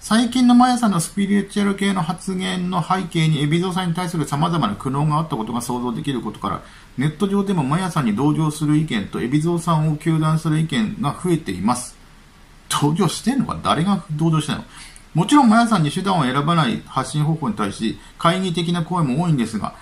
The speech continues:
それでも真矢さんの支持派が優勢になりつつありますね。誰が言ってんだろうと思うんですけど、これ。普通の芸能事務所に所属するタレントであれば、これらの暴露で一発アウトになる可能性も十分あると思います。少なくとも育児関係の仕事のオファーはなくなるだろうし、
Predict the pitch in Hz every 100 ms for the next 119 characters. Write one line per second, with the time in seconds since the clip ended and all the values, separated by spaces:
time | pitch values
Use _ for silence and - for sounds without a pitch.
0 | - - - 208 226 202 185 220 202 131
1 | 107 - 139 113 147 143 180 - 170 165
2 | - - - - - - - 160 147 165
3 | 165 165 143 147 156 - 101 101 - 92
4 | 85 - - 101 139 185 226 233 - 226
5 | 214 120 90 - 90 85 - - - -
6 | - - - - - - 247 233 233 233
7 | 226 214 240 233 175 151 170 160 175 165
8 | 160 160 165 170 175 160 120 110 - -
9 | 170 208 180 139 160 - - - - -
10 | - 139 139 165 147 135 - 147 160 220
11 | 208 220 220 208 147 127 151 117 131 139
12 | 143 147 135 120 151 156 139 147 131 107
13 | 101 98 85 - 196 214 208 - 240 135
14 | 143 190 208 214 226 220 208 147 127 151
15 | 151 156 151 165 156 110 104 101 139 139
16 | 156 127 107 98 - 143